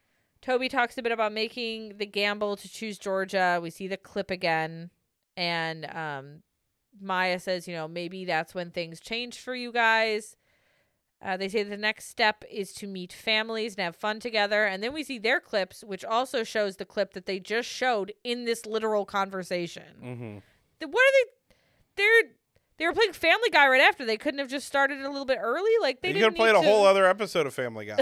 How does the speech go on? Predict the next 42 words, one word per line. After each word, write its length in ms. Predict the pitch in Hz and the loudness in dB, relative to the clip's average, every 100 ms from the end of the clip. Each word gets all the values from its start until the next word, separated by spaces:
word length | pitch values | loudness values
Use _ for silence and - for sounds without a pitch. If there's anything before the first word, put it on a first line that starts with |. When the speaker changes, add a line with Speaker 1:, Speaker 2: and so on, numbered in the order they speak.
| 339 | 0
Speaker 1:
<laughs> 60 | - | 0
Speaker 2:
It'd 560 | 370 339 415 440 494 - | 4 8 8 12 12 12
take 140 | 415 | 10
up 140 | 185 | 10
an 100 | 180 | 6
hour 240 | 156 151 175 | 4 6 6
and 80 | 180 | 6
a 60 | |
half. 400 | 151 147 175 214 | 4 2 2 0
That's 220 | 180 175 - | -2 -2 -2
crazy. 600 | - 226 226 208 135 113 320 - - _ - - - | 2 4 4 0 -2 -4 -6 -6 -10 _ -14 -12 -2
I 80 | |
wanna 140 | 170 160 | 0 0
see 100 | 220 | 2
what 220 | 202 175 | 2 2
Petey 260 | 208 214 214 | -2 -2 -2
Griffey 540 | 185 226 247 185 147 | 4 4 4 -2 -2
is 100 | 131 | -2
up 140 | 135 123 | -2 -2
to. 180 | - | 0
Speaker 1:
<laughs> 880 | 427 480 494 466 494 403 349 - - | 6 8 8 10 8 8 0 -6 0
I 120 | 220 | 2
hate 280 | 247 190 170 | 2 0 -4
that 180 | - - | -8 -10
show, 320 | - - 190 - | -12 -8 -8 -4
though. 80 | 123 | -4
Speaker 2:
Yeah, 220 | 120 113 | -2 -2
it's 180 | 113 - | -4 -12
not 220 | 123 117 | -10 -8
that 180 | 113 113 | -10 -12
good. 240 | - 117 415 - | -6 -2 0 4
Speaker 1:
<laughs> 300 | 349 330 415 - - - _ _ _ _ _ _ _ _ _ _ - | 4 4 0 -14 -20 -20 _ _ _ _ _ _ _ _ _ _ -4
Next, 340 | 214 226 - | 0 0 -2
we 120 | 277 | -4
get 200 | 254 254 | 2 2
third 240 | 254 233 247 | 4 2 2
place, 320 | 254 214 214 | 2 2 0
which 160 | 214 208 | -2 -2
is 440 | 196 185 180 185 | -4 -4 -6 -8
Sophie 420 | - - 196 294 311 | -8 -4 -4 -2 -4
and 80 | |
Josh. 560 | 320 285 285 294 - - | 2 4 4 2 -4 -16